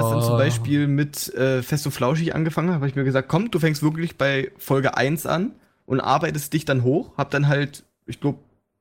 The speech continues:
Speaker 1: ein halbes Jahr oder sowas damit verbracht, quasi immer die a-, alten Folgen zu hören. Und als ich dann irgendwann, äh, bei der aktuellsten war und die gehört habe, dann hatte ich halt wirklich so diesen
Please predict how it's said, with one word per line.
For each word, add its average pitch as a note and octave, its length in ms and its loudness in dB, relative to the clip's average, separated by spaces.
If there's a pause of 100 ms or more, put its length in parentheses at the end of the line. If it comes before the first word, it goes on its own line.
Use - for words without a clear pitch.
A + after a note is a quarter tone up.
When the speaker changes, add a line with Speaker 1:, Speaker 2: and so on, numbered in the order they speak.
(220)
Speaker 1:
ein C3+ 120 2
halbes D3+ 360 2
Jahr C3+ 240 2
oder D3 140 -2
sowas C#3+ 260 -2
damit D3 180 2
verbracht, D3 300 -4
quasi C#3+ 240 2
immer C#3+ 140 0
die C3 100 2
a-, A#2+ 140 -2
alten C#3+ 320 2
Folgen E3+ 320 0
zu C3+ 160 -2
hören. C3 280 2 (680)
Und C#3 140 2
als C#3+ 160 0
ich D#3 80 -2
dann C#3+ 120 2
irgendwann, D3 760 2 (280)
äh, B2+ 180 2
bei B2+ 180 2
der A#2+ 160 0
aktuellsten D#3 680 0
war A#2+ 140 2
und C3 160 0
die C#3+ 80 2
gehört C#3+ 380 2
habe, B2+ 480 0 (680)
dann B2 160 0
hatte D3 220 2
ich D3 160 2
halt C#3 160 2
wirklich D3+ 240 0
so D3 120 2
diesen D3 580 2